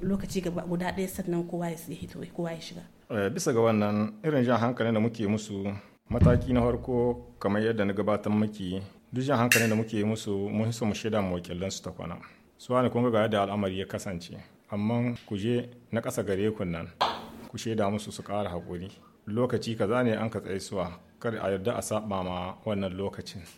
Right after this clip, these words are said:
Speaker 2: Kin ji hanyoyin da muke bi, a takaice dai wakilan ne muke aiki da su. Da su kan kansu kuma duk inda muka sadu da su muna ƙara jan hankalinsu. Sannan kuma bisa ga wannan abin da muke yi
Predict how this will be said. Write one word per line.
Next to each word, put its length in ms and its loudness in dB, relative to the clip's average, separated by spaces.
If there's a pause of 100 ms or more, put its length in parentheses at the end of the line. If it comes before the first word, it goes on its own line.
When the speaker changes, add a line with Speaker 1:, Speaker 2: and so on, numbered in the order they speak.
(260)
Speaker 2:
Kin 100 2
ji 80 2
hanyoyin 340 4
da 60 2
muke 340 -2
bi, 220 -4
a 60 -6
takaice 400 -6
dai 200 -2
wakilan 440 0
ne 60 4
muke 280 0
aiki 320 -4
da 80 -6
su. 240 -8 (360)
Da 100 -6
su 180 -4
kan 140 -2
kansu 280 -4
kuma 380 0
duk 160 -6
inda 160 2
muka 200 0
sadu 260 -2
da 80 0
su 160 -6
muna 420 0
ƙara 240 2
jan 400 0
hankalinsu. 640 -2 (140)
Sannan 320 0
kuma 120 0
bisa 220 0
ga 80 6
wannan 520 6 (380)
abin 220 2
da 60 6
muke 280 2
yi 480 2